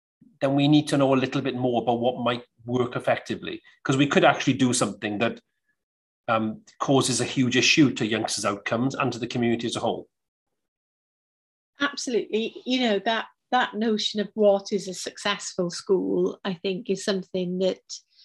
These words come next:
Speaker 2: has, has come through the podcast again, isn't it? John, John Hattie spoke about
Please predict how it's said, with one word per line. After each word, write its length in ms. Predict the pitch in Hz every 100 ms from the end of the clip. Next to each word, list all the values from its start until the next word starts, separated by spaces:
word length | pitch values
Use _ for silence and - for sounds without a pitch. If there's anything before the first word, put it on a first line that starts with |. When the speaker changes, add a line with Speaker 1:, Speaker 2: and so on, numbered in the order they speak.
| - -
Speaker 2:
has, 220 | 208 - -
has 220 | 196 214
come 280 | - 214 202
through 220 | 185 208
the 80 | 196
podcast 600 | 196 202 208 - 196 -
again, 320 | 190 220 202
isn't 200 | 185 190
it? 180 | 190 -
John, 340 | - 196 190 - -
John 200 | 202 196
Hattie 460 | 185 190 - 185
spoke 640 | 170 - - 202 185 _ - -
about 420 | 185 175 180 175